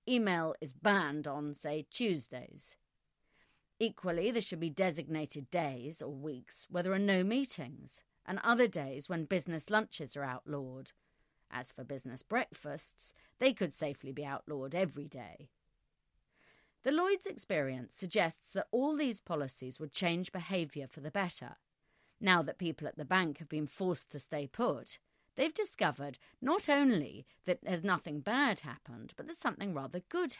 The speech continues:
has. They've got their work done faster.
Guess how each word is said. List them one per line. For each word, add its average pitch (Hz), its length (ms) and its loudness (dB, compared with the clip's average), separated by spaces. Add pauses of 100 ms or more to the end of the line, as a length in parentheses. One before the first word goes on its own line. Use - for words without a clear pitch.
has. 131 500 -10 (400)
They've - 200 2
got - 220 0
their 156 140 0
work 165 340 2
done 139 280 -2
faster. 208 640 -2